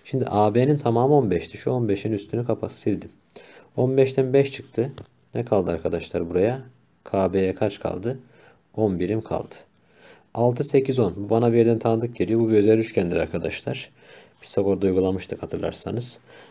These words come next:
Ve özel üçgen, altı, sekiz, on üçgen dik üçgendir. Şimdi alan A B C D için bana, benim ne, bana ne ihtiyacım var? Neye lazım bana arkadaşlar?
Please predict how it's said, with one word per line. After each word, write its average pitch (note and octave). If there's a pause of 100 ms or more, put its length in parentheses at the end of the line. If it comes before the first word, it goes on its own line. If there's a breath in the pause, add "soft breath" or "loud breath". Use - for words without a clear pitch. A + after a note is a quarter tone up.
(140 loud breath)
Ve A#2
özel G#2
üçgen, G#2
altı, G2
sekiz, G2
on G2+
üçgen C3
dik -
üçgendir. - (1200 loud breath)
Şimdi C#3+
alan B2
A C#3
B C#3
C C#3
D D#3
için C3
bana, B2
benim A#2+
ne, C3+ (120)
bana A2+
ne B2+
ihtiyacım F#2+
var? C#3+
Neye G#2+
lazım F2
bana F#2
arkadaşlar? F2+